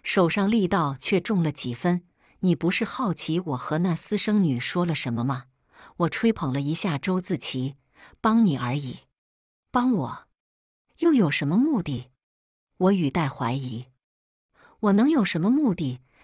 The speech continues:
单纯惧内，怕老婆。毕竟你一不开心就要给我项目下绊子，多吓人啊！”陆子舟含着笑，像只奸计得逞的狐狸。“彼此彼此，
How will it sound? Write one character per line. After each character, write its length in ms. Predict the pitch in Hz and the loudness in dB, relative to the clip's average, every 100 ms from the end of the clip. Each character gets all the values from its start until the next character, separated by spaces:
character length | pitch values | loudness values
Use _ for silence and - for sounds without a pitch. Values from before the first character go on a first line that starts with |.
| _ | _
单 220 | - 285 294 | -4 0 0
纯 240 | 190 208 | 0 0
惧 220 | - 269 | 2 2
内， 260 | 208 175 139 _ _ _ - | 2 0 -4 _ _ _ -10
怕 160 | - 240 | -4 -2
老 180 | 165 | -2
婆。 440 | 120 - 139 160 - _ _ - - | -4 -6 -4 -4 -8 _ _ -14 0
毕 160 | 302 | 2
竟 260 | 262 269 214 | 4 4 4
你 180 | 165 143 | 4 0
一 60 | |
不 140 | 180 254 | 0 -2
开 260 | - 220 | -4 -4
心 320 | 226 - 277 - - _ | -4 -2 -2 -2 -12 _
就 200 | - 262 | -2 2
要 140 | 220 | 2
给 180 | 170 175 | 0 0
我 120 | 202 | 0
项 280 | 143 - 240 | -2 -2 0
目 120 | 175 | 0
下 240 | 165 - 208 | 0 -2 -4
绊 300 | - 202 135 | -4 -2 -2
子， 240 | - - _ _ _ _ | -4 -10 _ _ _ _
多 160 | 262 277 | -2 -2
吓 240 | - 214 | -2 -2
人 260 | 139 120 127 | -2 -2 -2
啊！” 220 | 127 - _ _ _ _ _ _ - | -4 -8 _ _ _ _ _ _ -6
陆 240 | 302 254 | 0 0
子 200 | 185 156 | 0 -2
舟 260 | 139 214 220 | -2 -2 -2
含 320 | - 147 131 | -4 -4 -4
着 80 | 165 | -4
笑， 440 | - 233 - - _ _ _ _ _ _ _ _ _ - | -4 -4 -8 -12 _ _ _ _ _ _ _ _ _ -8
像 240 | - 190 | 0 2
只 160 | 175 190 | 2 0
奸 260 | 220 202 | 2 2
计 180 | 208 190 | 2 0
得 220 | 135 147 | -2 -2
逞 240 | 180 - 120 | -2 -4 -4
的 100 | 120 | -6
狐 320 | - 131 131 | -8 -6 -4
狸。 220 | 185 139 - _ _ _ _ _ _ _ _ _ _ _ | -2 -4 -8 _ _ _ _ _ _ _ _ _ _ _
“彼 180 | 202 254 | 0 0
此 220 | - 170 | 0 -4
彼 180 | 147 175 | -2 -4
此， 380 | - - 117 | -4 -6 -8